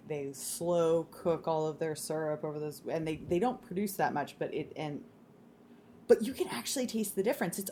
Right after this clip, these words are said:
almost too sweet, and I say that as someone who puts maple syrup in, like,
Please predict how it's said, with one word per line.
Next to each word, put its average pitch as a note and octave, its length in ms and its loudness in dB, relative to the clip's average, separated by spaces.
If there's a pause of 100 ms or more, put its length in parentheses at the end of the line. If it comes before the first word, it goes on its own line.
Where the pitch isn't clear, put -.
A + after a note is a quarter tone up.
almost G#3 480 0
too G#3+ 160 0
sweet, - 500 -4
and F3+ 140 0
I F3+ 80 0
say A#3+ 180 2
that A#3+ 160 4
as F3+ 140 0
someone F3 240 -2
who D#3+ 60 -4
puts E3+ 220 -4
maple F3+ 220 -6
syrup F#3 320 0
in, D3+ 140 -4
like, D3 200 -6